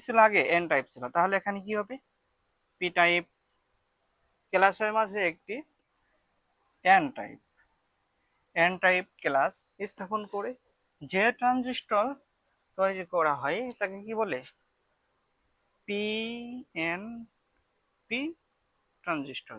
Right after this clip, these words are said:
দেখো, পিএনপি ট্রানজিস্টর কাকে বলে? দুটি পি টাইপ, দুটি পি টাইপ ক্লাসের মাঝে একটি এন টাইপ ক্লাস স্থাপন করে যে ট্রানজিস্টর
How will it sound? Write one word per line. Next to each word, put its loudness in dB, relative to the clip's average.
দেখো, 0
পিএনপি 4
ট্রানজিস্টর -2
কাকে 2
বলে? 0
দুটি -2
পি -2
টাইপ, -2
দুটি -10
পি -12
টাইপ 2
ক্লাসের 2
মাঝে -6
একটি -16
এন 2
টাইপ 2
ক্লাস 0
স্থাপন -10
করে -2
যে 0
ট্রানজিস্টর -2